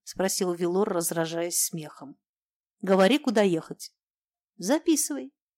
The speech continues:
Настя осмотрелась и, схватив карандаш, записала адрес на обложке журнала. В тот момент в комнату заглянул Вячеслав Алексеевич.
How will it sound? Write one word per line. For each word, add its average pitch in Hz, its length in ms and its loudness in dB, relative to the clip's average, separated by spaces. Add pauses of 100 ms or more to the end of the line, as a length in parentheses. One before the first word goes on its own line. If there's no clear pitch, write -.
(420)
Настя 220 360 -2
осмотрелась 214 720 -4
и, 208 40 -2
схватив 202 420 -4
карандаш, 190 460 -2
записала 233 640 -2
адрес 240 440 -2
на 165 120 -4
обложке 175 420 -6
журнала. 160 600 -10 (880)
В - 160 -20
тот 185 240 -4
момент 185 460 -4
в - 100 -20
комнату 262 480 0
заглянул 180 480 0
Вячеслав 170 500 -4
Алексеевич. - 760 -8